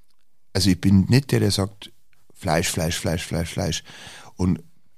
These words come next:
ich fange mal ganz woanders an. Ich hab damals, als ich meine Frau kenn-, meine heutige Ehefrau kennengelernt hab,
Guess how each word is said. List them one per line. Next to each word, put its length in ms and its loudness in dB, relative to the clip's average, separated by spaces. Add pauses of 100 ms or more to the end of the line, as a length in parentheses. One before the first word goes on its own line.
ich 80 -12
fange 160 2
mal 100 6
ganz 240 2
woanders 380 -2
an. 160 -10
Ich 120 -6
hab 200 -4
damals, 360 0
als 140 -2
ich 60 -4
meine 160 0
Frau 220 -2
kenn-, 220 -4
meine 160 -2
heutige 300 -2
Ehefrau 440 0
kennengelernt 460 -6
hab, 140 -4